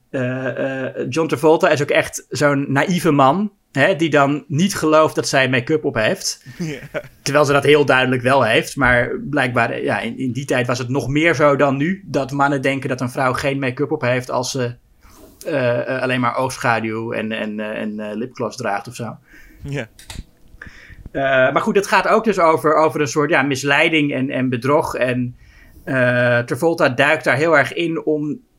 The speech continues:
Speaker 1: de waarheid terug te vinden. Ehm, wat hij gaat doen door,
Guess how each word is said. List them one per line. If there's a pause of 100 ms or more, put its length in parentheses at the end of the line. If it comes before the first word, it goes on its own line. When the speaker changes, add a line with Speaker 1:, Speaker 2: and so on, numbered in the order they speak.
(460)
Speaker 1:
de
waarheid (120)
terug
te
vinden. (1000)
Ehm, (340)
wat
hij
gaat
doen
door,